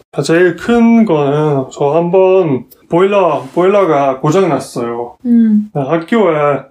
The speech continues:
Speaker 2: 한국에서요?
Speaker 1: 네, 한국에서 보일러가 고장 났고, 그래서 학교에서 너무 늦게 집에 갔고, 뭐 열 시쯤 집에 갔는데 갑자기 "아, 보일러가 킬 수 없어. 그거, 아, 죽을 건데." 제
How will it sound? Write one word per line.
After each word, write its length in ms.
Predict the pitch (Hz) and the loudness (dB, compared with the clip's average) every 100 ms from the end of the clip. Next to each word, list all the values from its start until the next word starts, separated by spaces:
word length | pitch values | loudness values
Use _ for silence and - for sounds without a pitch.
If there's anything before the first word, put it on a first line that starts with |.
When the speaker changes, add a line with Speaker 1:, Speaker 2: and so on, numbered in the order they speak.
| - | -10
Speaker 2:
한국에서요? 640 | 330 339 349 240 190 - 208 | -6 0 2 2 -2 -4 -4
Speaker 1:
네, 360 | 151 127 120 - - | -2 -2 -6 -10 -10
한국에서 720 | - 147 160 139 - 117 - - | -6 -2 0 -2 -4 -10 -12 -4
보일러가 360 | 160 160 147 - | 0 2 0 0
고장 340 | 180 196 180 | -2 0 0
났고, 500 | 143 - 135 120 - - | -2 -4 -8 -8 -10 -20
그래서 240 | - 147 | -8 -4
학교에서 920 | 151 160 208 196 170 143 151 143 139 127 - | -2 -2 0 2 2 0 0 2 0 -2 -2
너무 320 | 160 175 175 160 | 2 4 4 2
늦게 580 | 185 - 202 156 - - | 0 -2 -4 -4 -6 -16
집에 320 | - 160 156 143 | -8 -4 -2 -4
갔고, 320 | 123 - 131 123 | -6 -8 -10 -8
뭐 180 | 127 135 | -6 -2
열 160 | 180 | -2
시쯤 400 | 190 214 - 165 | -2 -4 -2 -2
집에 240 | 190 165 151 | -2 -2 0
갔는데 680 | 135 127 127 123 127 123 117 _ - | 0 0 0 0 2 0 -2 _ -6
갑자기 800 | 160 - 180 165 160 151 143 143 - _ _ 165 | -6 -2 0 2 2 2 0 -2 -8 _ _ -2
"아, 160 | 147 | -2
보일러가 800 | 139 160 175 175 147 135 131 131 - | 2 2 2 2 2 2 0 -4 -12
킬 180 | - 208 | -4 -2
수 180 | 185 160 | 0 0
없어. 520 | 143 - - 123 123 | -2 -4 -2 -2 -2
그거, 520 | 160 156 143 135 143 | -2 0 0 0 -2
아, 40 | 139 | -2
죽을 320 | - - 196 | -4 0 0
건데." 300 | 185 151 135 131 127 - _ _ _ | 2 -2 0 2 2 -2 _ _ _
제 120 | - | -6